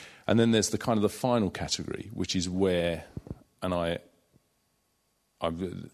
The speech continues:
yeah, I've, I'm glad to say the, the examples of this are few and far between, but where I've made a decision to do something, knowing, "Well, this isn't best for you, but, hmm,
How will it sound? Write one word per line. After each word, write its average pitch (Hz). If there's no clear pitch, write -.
yeah, 76
I've, 80
I'm 80
glad 87
to -
say 80
the, 80
the 90
examples 90
of 85
this 82
are 82
few 92
and 90
far 82
between, -
but 92
where 101
I've -
made 107
a 95
decision 90
to -
do 113
something, 76
knowing, 90
"Well, 87
this 87
isn't 85
best -
for 80
you, 82
but, -
hmm, -